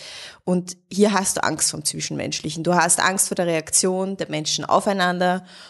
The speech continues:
Du hast Angst vor, ähm, vor falscher Einschätzung von Situationen. Du, du möchtest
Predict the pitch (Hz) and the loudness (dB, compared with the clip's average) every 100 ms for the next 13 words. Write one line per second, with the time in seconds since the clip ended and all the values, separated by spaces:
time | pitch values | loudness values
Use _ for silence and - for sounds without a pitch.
0 | - 190 175 175 175 170 - - 175 165 | -6 0 2 2 0 0 -2 2 4 6
1 | 165 160 160 - 165 156 156 - 156 156 | 6 6 4 4 4 2 0 0 0 2
2 | 143 - 170 175 175 185 185 - 170 - | 0 0 0 2 2 0 0 0 0 -2
3 | 160 156 156 147 151 - 170 202 214 190 | -2 -2 -4 -2 0 2 4 4 6 4
4 | 190 190 175 165 - - - 170 170 175 | 4 0 -2 -4 -10 -20 -4 2 2 2
5 | 175 - | 0 -2